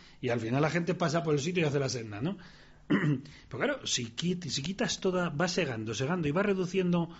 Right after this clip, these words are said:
todo lo que son las junqueras de a los dos lados de la ribera, o le pones piedra, el pato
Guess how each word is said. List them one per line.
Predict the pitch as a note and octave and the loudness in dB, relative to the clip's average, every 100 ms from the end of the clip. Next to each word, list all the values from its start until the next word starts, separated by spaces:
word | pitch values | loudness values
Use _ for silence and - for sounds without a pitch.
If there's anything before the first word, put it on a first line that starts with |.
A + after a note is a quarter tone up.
| - - - | -20 -20 -4
todo | E3 E3+ | 0 2
lo | D#3+ | 2
que | D3 | 0
son | D#3+ | 0
las | D#3 | 0
junqueras | - C#3+ C3+ D3 C#3 B2+ | 0 -2 0 0 0 0
de | C3+ | 0
a | C3 | 2
los | B2+ A#2+ | 2 0
dos | C#3 B2+ | -2 -2
lados | B2+ | -2
de | B2+ | -2
la | B2+ | -2
ribera, | A#2+ A2+ G2 F#2+ | -2 -4 -6 -8
o | G2 | -8
le | |
pones | G2 B2 B2+ | -6 -6 -2
piedra, | F3+ F#3+ G3 - | 0 2 0 -2
el | B2 | -2
pato | A#2+ F3 F#3+ G3 | -2 0 0 -2